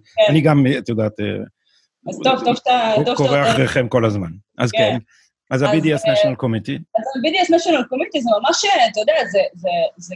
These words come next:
Speaker 1: גוף שהוקם ברמאללה. אה, הם עשו, אנחנו, אם, אם אתה זוכר את ועידת דרבן, זה היה איזה, אני קוראת לזה ניסוי על יבש. אני לא חושבת שהם אפילו הצליחו לדמיין את ההצלחה תהיה לדבר המשוגע הזה,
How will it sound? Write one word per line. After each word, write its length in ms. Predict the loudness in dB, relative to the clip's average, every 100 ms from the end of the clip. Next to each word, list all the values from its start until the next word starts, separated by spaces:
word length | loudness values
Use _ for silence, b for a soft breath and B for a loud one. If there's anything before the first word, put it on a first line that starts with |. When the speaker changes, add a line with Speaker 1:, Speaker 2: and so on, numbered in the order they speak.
| -10
Speaker 1:
גוף 220 | -2 0 0
שהוקם 580 | -2 -2 -2 0 0 2
ברמאללה. 480 | 2 2 2 0 0 -6 _ _ _ -4
אה, 680 | -2 0 0 2 2 2 2
הם 100 | 0
עשו, 360 | -4 0 2 2
אנחנו, 220 | 0 2
אם, 100 | 0 2
אם 160 | 0
אתה 100 | 0
זוכר 320 | -2 0 2
את 60 | 2
ועידת 260 | 0 0 2
דרבן, 440 | 2 2 2 2 2
זה 80 | 2
היה 120 | 2
איזה, 200 | 0 0 2 0
אני 140 | 0
קוראת 200 | -2 -2
לזה 200 | -4 -4
ניסוי 440 | -4 -2 0 2
על 100 | 2
יבש. 500 | 2 2 2 0 -4 -12 _ _ _
אני 80 | 0
לא 60 | 0
חושבת 320 | 2 0 2
שהם 200 | 2 0
אפילו 280 | -2 0 0 2 0
הצליחו 340 | 0 -2 -2 0
לדמיין 380 | 0 0 0 0
את 100 | 0
ההצלחה 400 | 0 0 0 2
תהיה 240 | 2 2
לדבר 180 | 4 2
המשוגע 440 | 0 -4 -2 0 0
הזה, 200 | 2